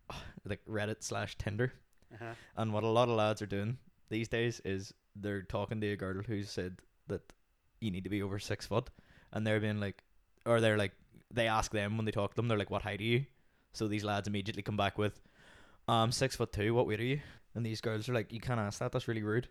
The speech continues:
Speaker 1: Or like, "Why are you asking that? That's so rude." And they're like, "Well, you're only gonna date lads over six foot two. I only date girls under,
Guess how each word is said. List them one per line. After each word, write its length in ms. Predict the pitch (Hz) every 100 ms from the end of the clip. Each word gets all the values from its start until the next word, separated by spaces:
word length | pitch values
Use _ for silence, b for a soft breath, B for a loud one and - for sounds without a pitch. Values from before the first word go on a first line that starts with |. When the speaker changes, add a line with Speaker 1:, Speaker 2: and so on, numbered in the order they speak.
| -
Speaker 1:
Or 80 | 123
like, 240 | 113 - -
"Why 220 | 123 113
are 20 |
you 160 | 127 131
asking 260 | 110 - 131
that? 200 | 139 -
That's 200 | 131 -
so 100 | 131
rude." 260 | 113 120
And 80 | 151
they're 80 | 139
like, 140 | 131 -
"Well, 280 | 165 170 - _ _ _ - _
you're 220 | 123 151
only 140 | 160 127
gonna 160 | 123
date 180 | 107 107
lads 240 | 107 113
over 140 | 120 110
six 240 | - 113
foot 180 | - -
two. 260 | 110 110 117
I 60 | 113
only 260 | 110 110
date 220 | 107 110
girls 300 | - 101 107
under, 440 | 107 110 104 107